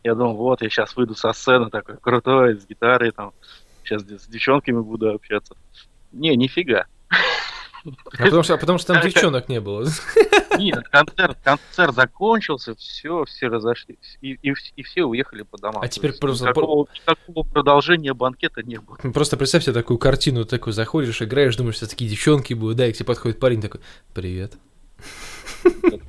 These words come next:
Speaker 2: Так, «А!» и бежать оттуда. <laughs> Ой, ужас какой. Кстати,
Speaker 1: А у тебя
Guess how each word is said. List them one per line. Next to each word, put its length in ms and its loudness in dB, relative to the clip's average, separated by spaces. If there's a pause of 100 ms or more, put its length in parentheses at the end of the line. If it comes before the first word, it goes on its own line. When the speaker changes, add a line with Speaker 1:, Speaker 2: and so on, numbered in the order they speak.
(800)
Speaker 2:
Так, 180 6
«А!» 800 10
и 100 -2
бежать 560 -6
оттуда. 380 -12
<laughs> 560 -4 (1700)
Ой, 200 -8
ужас 300 -8
какой. 360 -12 (880)
Кстати, 300 0
Speaker 1:
А 20 0
у 20 0
тебя 300 0